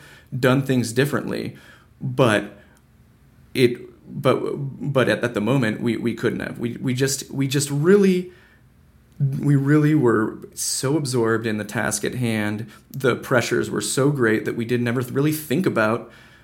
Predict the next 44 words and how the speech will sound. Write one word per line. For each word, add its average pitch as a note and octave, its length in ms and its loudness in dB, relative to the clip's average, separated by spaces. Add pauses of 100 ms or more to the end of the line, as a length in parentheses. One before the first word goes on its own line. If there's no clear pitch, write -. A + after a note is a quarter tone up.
(500)
you B2 100 -2
know, G#2 140 -2
abdicating G#2+ 920 -2
work. A2+ 320 -2 (400)
And, G#2+ 560 -4
you - 140 -4
know, A2+ 220 -6
that - 300 -6
it A2+ 120 -4
was - 120 -6
so A#2+ 160 0
stressful. - 420 -2
It D3+ 40 4
was D#3 160 4
stressful A3+ 400 0
for E3+ 120 0
some D#3 240 2
more E3+ 160 2
than C3 120 2
others, A#2 420 0 (380)
um, G#2 440 -2
depending A2 400 -4
on G#2+ 100 -4
which A2 160 -4
department A#2 420 -4
you A#2 100 0
were A#2 100 0
in C3 180 0
and A2 140 0
what A2 100 -2
your G#2+ 120 -2
tasks A#2 420 -6
were C3 140 -2
and A#2 120 -4
what, G#2+ 160 -4
what G#2+ 180 -2
you, A2+ 240 -4
what - 400 -4
you A#2 140 -4
were A2 60 -2
responsible A#2+ 600 -4
for. A#2+ 320 -2
But, A2 380 -2 (460)
um, G2+ 520 -2